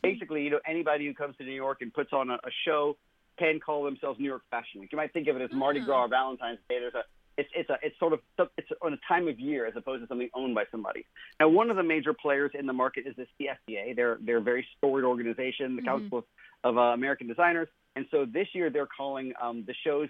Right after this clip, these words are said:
Speaker 1: under their umbrella the American Collections.
Speaker 2: Okay, that makes sense. Okay, okay, fair enough. 'Cause I wasn't sure, 'cause I was looking it up and it looked like that it was a new name, and I was like, "How can it be a new name?" So that is perfect. You've solved it
Speaker 1: Right.
Speaker 2: for me. So tell me, what designers are you looking out for this year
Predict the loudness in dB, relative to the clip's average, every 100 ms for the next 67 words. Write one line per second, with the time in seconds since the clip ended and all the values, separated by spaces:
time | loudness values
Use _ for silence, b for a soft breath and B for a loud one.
0 | -4 -6 -2 -2 0 0 0 0 0 -2
1 | -2 -4 -6 -8 -4 -4 -6 -16 -18 _
2 | _ _ _ _ _ -18 -16 -18 -14 -10
3 | -8 -8 -10 -12 -16 -18 -20 -18 -18 -18
4 | -20 -18 -18 -18 -20 -18 -14 -14 -14 -16
5 | -8 -6 -6 -8 -8 -10 -10 -12 -10 -8
6 | -6 -6 -8 -8 -8 -6 -8 -8 -10 -10
7 | -10 -6 -6 -6 -8 -10 -10 -12 -14 -14
8 | -14 -12 -12 -12 -10 -10 -10 -10 -10 -10
9 | -12 B B -10 -10 -10 -10 -10 -12 -20
10 | -20 -16 -14 -14 -16 -16 -16 -16 _ -12
11 | -6 -2 2 2 2 -2 -10 -12 -16 B
12 | B -8 -6 -4 -4 -6 -4 -6 -6 -8
13 | -8 -8 -8 -6 -6 -6 -6 -8 -10 -14
14 | -14 -16 -20 -18 -18 -20